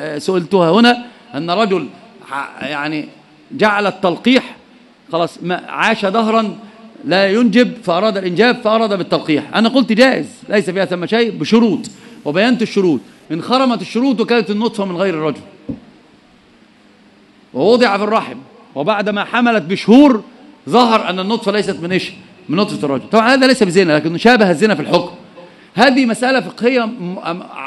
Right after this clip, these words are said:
وعرة عند الفقهاء اسمها استئجار الرحم.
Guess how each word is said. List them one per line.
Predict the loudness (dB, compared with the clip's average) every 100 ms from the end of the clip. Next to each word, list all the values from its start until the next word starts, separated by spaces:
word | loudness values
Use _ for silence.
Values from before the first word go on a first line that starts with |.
| -6
وعرة | 0 2 0 -4 -8 -14 -20 -20 -8
عند | -4 -4
الفقهاء | -4 -4 -2 -2 -2
اسمها | -4 -2 -2 -2 -6
استئجار | -10 -6 -6 -4 -2 0 0
الرحم. | 0 -2 -4 -6